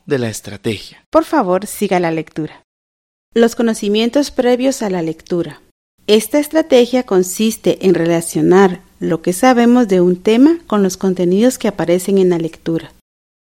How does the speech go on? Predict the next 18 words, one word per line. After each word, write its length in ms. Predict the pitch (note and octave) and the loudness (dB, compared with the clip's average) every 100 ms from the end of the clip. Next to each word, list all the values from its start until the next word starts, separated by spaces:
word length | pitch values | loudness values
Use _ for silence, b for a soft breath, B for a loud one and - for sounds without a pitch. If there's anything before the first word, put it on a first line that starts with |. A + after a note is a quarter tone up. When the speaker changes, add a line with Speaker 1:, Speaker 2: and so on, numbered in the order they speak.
| _ | _
Speaker 2:
Pregúntese, 760 | - G3 A#3 C#4 C4+ F#3 - D3+ _ _ _ _ _ _ _ | 2 4 6 4 2 -4 -6 -14 _ _ _ _ _ _ _
"¿Qué 120 | - G4 | 0 2
conozco 480 | A4 E4 D#4 - | 6 6 4 2
de 120 | D4 F#3+ | 2 2
todo 320 | G#3+ A3+ B3 | 0 2 2
lo 140 | A#3 | 0
que 100 | G3+ | -2
se 180 | - F3+ | -4 -4
habla 200 | E3 F3 | -2 0
en 100 | F3+ | 0
este 240 | D#3+ - | -2 -8
texto?". 500 | E3+ G3+ - - F#4 _ _ _ _ _ | -8 -8 -8 -10 -10 _ _ _ _ _
Speaker 1:
Retomemos 640 | C3+ C#3 C#3+ D3+ G3 A3 G3 | 0 0 0 -2 0 0 -2
esta 240 | G3 F#3+ | -4 0
última 380 | F#3 F3+ F#3 F3 | -2 -2 -4 -2
pregunta. 520 | F#3 G3+ A#3 - G#2 _ _ _ _ _ | 0 0 -2 -4 -12 _ _ _ _ _
¿Qué 160 | G3 F#3+ | -8 -2
conoce 680 | A3 G3 G3+ G3 G3+ F#3 | 0 2 0 0 -6 -8